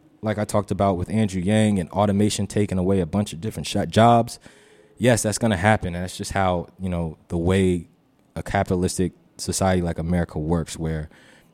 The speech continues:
things become cheaper, just like the cotton gin was introduced, and it significantly, uh, reduced the demand for headcount for slaves on plantations to pick the cotton, right?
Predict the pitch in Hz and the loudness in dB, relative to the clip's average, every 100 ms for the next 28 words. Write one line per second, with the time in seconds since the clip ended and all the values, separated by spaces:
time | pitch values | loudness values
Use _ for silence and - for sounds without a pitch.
0 | _ _ - 104 101 92 101 104 90 - | _ _ 2 4 4 0 -2 0 -2 0
1 | 117 - 110 107 101 101 - 87 82 107 | 0 2 2 2 -2 -6 -6 -4 -6 -4
2 | - 110 107 101 107 98 107 - 82 110 | 0 2 2 2 2 2 -2 -4 0 4
3 | 107 - 92 82 - 76 98 107 92 107 | 4 0 -6 -6 -8 -4 -2 -2 -2 -2
4 | 95 92 87 _ _ _ _ 87 85 76 | 0 -2 -4 _ _ _ _ -6 -4 -2
5 | 78 98 101 - 82 80 82 104 95 87 | 0 2 2 0 -4 -2 2 2 2 0
6 | 85 - 90 82 80 76 - - 110 104 | -4 -2 0 2 0 -4 -8 -2 0 0
7 | - 98 78 87 - 101 98 95 87 85 | -2 -4 -4 -8 -4 2 2 2 0 -4
8 | - 87 82 95 92 85 80 - - - | -2 -4 -2 0 0 -2 -6 -8 -6 -6
9 | - - - 92 - 160 85 | -6 -4 -2 -2 -4 -4 -4